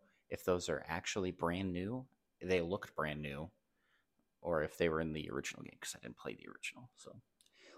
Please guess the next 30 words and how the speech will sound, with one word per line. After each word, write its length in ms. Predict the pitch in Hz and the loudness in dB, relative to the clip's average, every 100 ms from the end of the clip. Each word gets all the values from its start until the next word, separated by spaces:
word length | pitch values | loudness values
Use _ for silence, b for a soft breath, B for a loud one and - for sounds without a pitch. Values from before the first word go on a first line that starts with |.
| b | b
looking 260 | 139 190 151 | 2 4 6
forward 240 | 110 104 | 6 6
to 80 | 101 | 4
this 160 | 92 - | 2 2
game. 240 | 120 147 - | -2 -2 4
Uh, 520 | 101 92 87 85 82 - | 6 6 4 2 -2 -6
it's 380 | - - - - _ _ - | -4 -2 -4 -8 _ _ -12
really 800 | 85 85 95 107 101 98 90 90 - 87 | -8 -2 0 2 2 0 0 -4 -6 -4
beloved 500 | 76 78 90 - - | -2 0 -2 -2 -2
by 140 | 71 | -2
the 100 | 67 | -2
fan 260 | - 85 95 | -2 -2 -2
base, 440 | 117 - - - - | -4 -6 -10 -12 -10
and 340 | 160 143 64 - - _ | -6 -4 -6 -10 -16 _
it's 80 | - | -4
sort 260 | - 95 82 | -2 0 -2
of 200 | 78 - | -4 -4
the 100 | 76 | -4
grandfather 840 | - 82 78 80 - 82 78 80 | -2 -2 -2 -4 0 2 2 -2
of 80 | 76 | -8
the 60 | - - | -10 -6
Paper 180 | 92 85 | -2 2
Mario 220 | 92 135 | 2 0
series, 340 | - - - | -4 -6 -8
which 140 | - - | -8 -6
I'm 160 | 71 | -6
a 60 | 64 | -6
fan 300 | - 76 76 | -4 -2 0
of. 200 | 58 - - | -4 -6 -16
So, 240 | - - | -12 -12